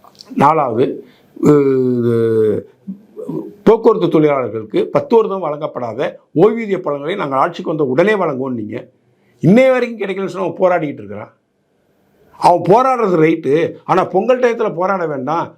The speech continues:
போராட்டத்தை வாபஸ் பண்ணுன்னு கோர்ட்டு கேட்டுக்கிட்டதுனால போக்குவரத்து தொழிலாளர்கள் போ-, போராட்டத்தை வாபஸ் பண்ணாங்க.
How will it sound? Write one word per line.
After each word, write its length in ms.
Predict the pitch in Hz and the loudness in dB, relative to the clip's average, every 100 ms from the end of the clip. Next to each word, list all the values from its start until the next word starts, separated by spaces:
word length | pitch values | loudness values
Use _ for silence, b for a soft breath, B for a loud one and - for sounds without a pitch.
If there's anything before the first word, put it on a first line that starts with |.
| _ | _
போராட்டத்தை 440 | 208 240 233 202 | 0 0 -2 0
வாபஸ் 360 | 170 208 226 190 | 2 2 -2 -4
பண்ணுன்னு 240 | 180 170 | -4 -2
கோர்ட்டு 260 | 175 208 180 | 2 0 0
கேட்டுக்கிட்டதுனால 760 | 170 170 156 135 123 175 - B B | -4 -4 -4 -4 -2 -2 -4 B B
போக்குவரத்து 400 | 233 233 220 190 | 2 2 0 0
தொழிலாளர்கள் 560 | 185 160 147 135 403 427 - _ _ _ _ _ _ _ _ _ _ _ - | -2 -2 -2 -2 -4 -6 -12 _ _ _ _ _ _ _ _ _ _ _ 0
போ-, 320 | 170 175 151 147 | 2 2 0 2
போராட்டத்தை 360 | 202 196 175 | 2 2 2
வாபஸ் 340 | 160 165 - 147 | 2 0 0 0
பண்ணாங்க. 340 | 113 110 | 0 -2